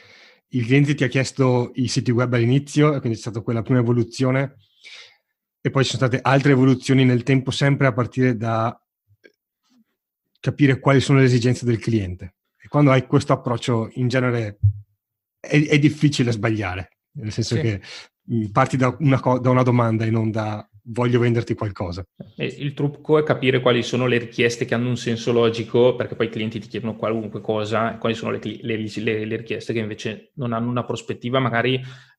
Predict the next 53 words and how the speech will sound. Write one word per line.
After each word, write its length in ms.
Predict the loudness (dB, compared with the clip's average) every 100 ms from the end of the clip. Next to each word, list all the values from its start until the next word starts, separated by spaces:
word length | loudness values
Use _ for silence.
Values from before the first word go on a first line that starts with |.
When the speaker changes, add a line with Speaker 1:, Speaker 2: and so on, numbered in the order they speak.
| 0
Speaker 2:
hanno 180 | 2 2
senso 420 | 2 0 0 -2
per 120 | -4
il 100 | -2
cliente, 560 | 0 2 2 0 0 2
ma 120 | 2
hanno 140 | 2 -2
poco 240 | -4 -6
senso 360 | -4 -4 -4 -6
per 120 | -4
un'attività, 580 | -4 -4 -8 -4 -2 -2
per 120 | -2
un 100 | -4
business, 560 | -6 -6 -6 -8 -14 -6
che 80 | 0
allora 220 | 2 2
Speaker 1:
Mm. 40 |
Speaker 2:
puoi 120 | 2 0
decidere 420 | -2 -2 -2 -2
se 160 | -4 -4
farle 640 | 0 2 2 0 -4 -6 _ _ _ _ _ _
gratuitamente 680 | -6 -6 -2 2 4 4 2 2
a 20 |
perdere, 480 | 4 4 4 2 2
diciamo, 520 | -2 0 0 0 -2
nel 100 | -6
senso, 240 | -12 -6
"Ok, 180 | -2 -2
ti 100 | -2
do 100 | -2
questa 240 | -4 -8 -4
cosa 220 | -4 -2
in 80 | -4
più 180 | -6 -6
che 80 |
mi 80 | -6
stai 220 | -4 -4
richiedendo, 640 | -6 -8 -4 -2 0 -2 -4
io 100 | -6
non 120 | -8
ci 120 | -6 -2
guadagno, 340 | 2 2 0
ma 60 | -4
tu 100 | -8
sei 180 | -10 -6
contento 500 | -6 -2 -2 -2 -8
e 20 |
mi 80 | -10
va 100 | -10
bene 280 | -8 -10 -14
perché, 600 | -18 -16 -14 -14 -18 _
perché 260 | -14 -10 -6
ho, 680 | -6 -6 -8 -12 -16 -20